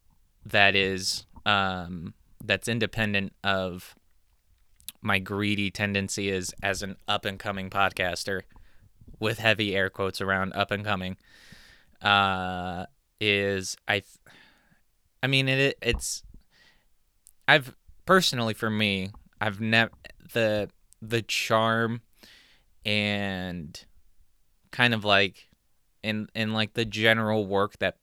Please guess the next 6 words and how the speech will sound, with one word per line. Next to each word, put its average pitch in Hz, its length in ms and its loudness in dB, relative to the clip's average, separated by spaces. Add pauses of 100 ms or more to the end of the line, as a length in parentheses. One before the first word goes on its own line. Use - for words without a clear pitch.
get, 87 280 -6
that, 98 220 -2 (320)
that 101 180 2
is 92 280 -4 (120)
thrown 104 420 -2
into, 95 880 -4